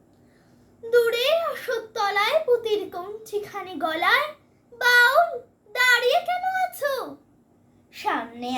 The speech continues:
আঙিনাতে তোমার একতারাটি হাতে, তুমি সুর লাগিয়ে নাচো।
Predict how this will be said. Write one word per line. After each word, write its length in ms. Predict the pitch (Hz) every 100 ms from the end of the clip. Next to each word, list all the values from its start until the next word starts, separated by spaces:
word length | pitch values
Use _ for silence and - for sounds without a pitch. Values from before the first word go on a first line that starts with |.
| 240
আঙিনাতে 760 | 262 330 370 262 - - 311 349 453 494
তোমার 260 | 571 571 571 339
একতারাটি 680 | 247 - 277 269 302 294 415 -
হাতে, 420 | 359 - - 370 466 679 - _ _ -
তুমি 180 | 659 719 -
সুর 320 | - 392 392 403 381
লাগিয়ে 360 | 523 539 679 679 370
নাচো। 540 | 302 359 466 - 494